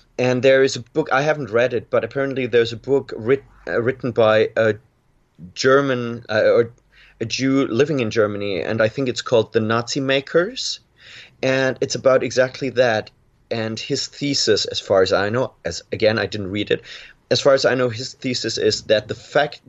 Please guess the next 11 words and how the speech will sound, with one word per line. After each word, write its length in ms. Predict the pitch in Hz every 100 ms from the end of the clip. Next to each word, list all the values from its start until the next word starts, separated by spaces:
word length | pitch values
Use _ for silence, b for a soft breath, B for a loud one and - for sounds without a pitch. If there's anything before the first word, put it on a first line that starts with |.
| 113
that 220 | 127 120 117 _ _
Germans 760 | - 131 127 131 131 131 127 - b b b
were 140 | 113
not 340 | 113 117 131 -
allowed 420 | 135 120 113 110 -
to 100 | -
criticize 920 | - 139 - 117 - 113 110 110 - -
anything 880 | 127 127 117 - 123 113 110 110 107 b b _
Jewish, 440 | - 123 104 90 -
anything 480 | 113 110 - 113 107 -
is, 220 | 120